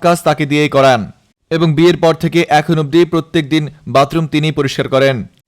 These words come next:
তাই তো হারপিক দিয়ে নিয়মিত বাথরুম পরিষ্কার করতে করতে হারপিকের প্রতি একটি ঘৃণা এবং বিরক্তি সৃষ্টি হয়েছে, যে কারণে তিনি হারপিক দেখলেই তেলে বেগুনে জ্বলে ওঠেন। আর তাই তো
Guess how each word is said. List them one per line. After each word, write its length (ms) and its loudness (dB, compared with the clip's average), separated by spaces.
তাই 160 2
তো 140 2
হারপিক 440 0
দিয়ে 180 4
নিয়মিত 340 0
বাথরুম 380 0
পরিষ্কার 320 -4
করতে 240 -4
করতে 360 0
হারপিকের 480 2
প্রতি 320 0
একটি 360 0
ঘৃণা 320 2
এবং 380 0
বিরক্তি 380 2
সৃষ্টি 300 -2
হয়েছে, 540 0
যে 180 -2
কারণে 280 0
তিনি 200 -2
হারপিক 440 -2
দেখলেই 260 -2
তেলে 240 -2
বেগুনে 320 -2
জ্বলে 220 0
ওঠেন। 420 0
আর 120 2
তাই 220 2
তো 220 0